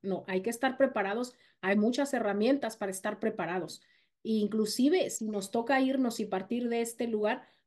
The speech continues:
irnos en paz, ¿verdad, María? Irnos con la, con la tranquilidad, con la, ¿cómo se dice?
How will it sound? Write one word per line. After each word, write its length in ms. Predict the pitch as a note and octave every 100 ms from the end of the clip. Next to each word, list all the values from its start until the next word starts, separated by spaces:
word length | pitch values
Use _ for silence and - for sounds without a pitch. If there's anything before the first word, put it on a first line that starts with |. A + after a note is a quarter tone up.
| _
irnos 440 | B3+ C#4 C#4 C#4 C4+
en 200 | A3+ G3+
paz, 260 | G#3+ G#3
¿verdad, 240 | G3 F#3 A3+
María? 400 | B3 A#3+ A#3+ F#3+
Irnos 600 | A#3 A#3+ B3+ B3 - -
con 160 | _ G#3+
la, 180 | G#3 G3+
con 160 | G#3+
la 120 | G#3 G3+
tranquilidad, 800 | G3+ F#3+ G3+ G3 G#3+ B3+ D4 - _ _ _ _
con 240 | A3 G#3
la, 680 | G#3+ G#3 G3+ G3+ F#3+ F3+ F#3 F#3+
¿cómo 160 | A3
se 160 | A#3 A#3
dice? 680 | A3 G#3+ A#3 A3+ G#3+ F3+